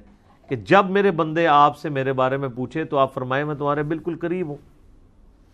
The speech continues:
हर पुकारने वाले की पुकार को सुनता हूँ।" अब यहाँ तो ये होना चाहिए था कि "मैं तुमसे बहुत दूर हूँ, एक सीढ़ी लगाओ, मेरे तक पहुँचो।"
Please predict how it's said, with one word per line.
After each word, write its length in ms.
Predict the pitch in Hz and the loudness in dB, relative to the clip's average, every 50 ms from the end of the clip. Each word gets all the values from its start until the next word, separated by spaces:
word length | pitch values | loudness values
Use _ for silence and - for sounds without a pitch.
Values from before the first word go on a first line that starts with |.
| _ _ _ _ _ _ - - - | _ _ _ _ _ _ -20 -18 -2
हर 260 | - 143 190 220 233 | 4 6 6 6 6
पुकारने 440 | 190 202 202 196 190 185 180 180 185 | 4 4 4 4 4 4 4 4 2
वाले 240 | 180 175 170 165 170 | 0 2 0 0 -2
की 120 | 151 165 | -2 -4
पुकार 340 | 147 147 131 131 131 139 139 | -6 -4 -2 0 0 0 0
को 120 | 139 151 135 | -2 -8 -8
सुनता 340 | - 135 127 120 - 151 | -6 -6 -8 -6 -6 -6
हूँ।" 160 | 147 139 135 - - - - _ _ _ _ _ _ _ _ _ - _ _ _ - | -6 -6 -8 -12 -18 -20 -20 _ _ _ _ _ _ _ _ _ -20 _ _ _ 2
अब 160 | 143 151 143 | 2 2 2
यहाँ 240 | 131 127 131 135 143 | 2 2 2 2 2
तो 80 | 139 170 | 2 0
ये 100 | 165 175 | 0 0
होना 160 | 165 156 151 | 0 0 -2
चाहिए 240 | 151 147 151 147 139 | 0 0 0 -2 -2
था 240 | 110 123 120 123 139 | -2 -2 -2 -2 -2
कि 140 | 131 151 151 | -2 -4 -4
"मैं 200 | 139 139 143 143 135 | -2 -2 -2 -2 -4
तुमसे 240 | 135 131 - 139 123 | -8 -6 -4 -4 0
बहुत 260 | 113 147 170 175 147 | 2 4 4 4 4
दूर 260 | 117 131 139 147 139 | 2 2 2 2 2
हूँ, 200 | 135 143 156 151 | 2 2 0 0
एक 100 | 139 139 | 0 -2
सीढ़ी 300 | - - 160 170 175 170 | 0 0 2 2 2 2
लगाओ, 340 | 143 135 117 127 131 143 135 | 0 2 2 2 2 2 2
मेरे 200 | 123 127 123 127 | 0 -2 -2 -2
तक 220 | 117 135 120 104 | -2 -4 -6 -4
पहुँचो।" 400 | - 123 127 117 - 107 82 73 | -4 -4 -4 -4 -4 -8 -10 -10